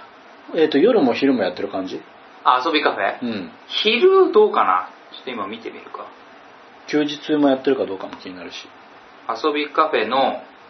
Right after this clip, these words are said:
Speaker 1: 料金システム。平日も土日もやってます。
Speaker 2: はい。
Speaker 1: 平日は営業時間十七時から二十四時、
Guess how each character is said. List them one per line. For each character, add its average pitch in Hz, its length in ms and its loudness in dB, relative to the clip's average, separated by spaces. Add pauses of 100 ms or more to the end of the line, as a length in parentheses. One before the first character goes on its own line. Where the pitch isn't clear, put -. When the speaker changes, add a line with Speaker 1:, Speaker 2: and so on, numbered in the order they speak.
Speaker 1:
料 131 280 2
金 120 340 -10
シ 123 180 -4
ス - 120 -10
テ 107 100 -10
ム。 - 40 -16 (840)
平 170 160 0
日 170 200 -4
も 160 120 -2
土 147 100 2
日 143 240 -4
も 143 80 -2
や 127 80 0
っ 123 60 -8
て 120 80 -10
ま 107 160 0
す。 - 260 -14 (100)
Speaker 2:
は 135 120 0
い。 - 100 -10 (180)
Speaker 1:
平 180 160 2
日 180 220 -6
は 165 200 4
営 160 120 2
業 160 200 2
時 156 100 -4
間 110 220 0
十 139 200 2
七 160 300 -4
時 139 100 -6
か 120 120 0
ら 98 100 -2
二 113 160 -4
十 110 80 -6
四 92 160 -4
時、 - 180 -12